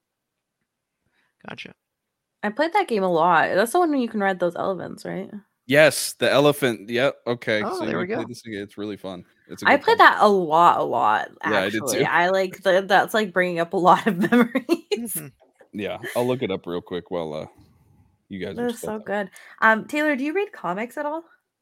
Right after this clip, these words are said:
Speaker 1: Nope. Well,
Speaker 2: Mm.
Speaker 1: I don't read comics, but I keep up somewhat with superhero stuff. Like, I'm not an
Speaker 2: Oh.
Speaker 1: M C U nerd, but, like, I love watching comic book movies occasionally, like the Batman, and I'm gonna watch the Joker sequel,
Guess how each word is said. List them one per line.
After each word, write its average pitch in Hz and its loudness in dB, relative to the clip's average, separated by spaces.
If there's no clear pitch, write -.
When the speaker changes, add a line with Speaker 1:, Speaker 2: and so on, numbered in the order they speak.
Speaker 1:
Nope. - -8
Well, 196 6
Speaker 2:
Mm. 175 -14
Speaker 1:
I 160 -4
don't 214 0
read 262 -8
comics, 151 -4
but - -8
I 147 -4
keep - -10
up 160 0
somewhat 143 -4
with 135 -2
superhero 139 -4
stuff. 143 -4
Like, 143 -6
I'm 147 -14
not 180 -2
an 175 -8
Speaker 2:
Oh. - -4
Speaker 1:
M 160 -6
C 147 -10
U 139 -6
nerd, 156 -4
but, 143 -6
like, 139 -4
I 127 -6
love 139 -4
watching 143 -2
comic 139 -8
book 147 -12
movies 131 -12
occasionally, 135 -6
like 131 -8
the - -14
Batman, 127 -4
and - -10
I'm 127 -20
gonna 127 -12
watch 127 -6
the 127 -14
Joker 127 -4
sequel, 123 -4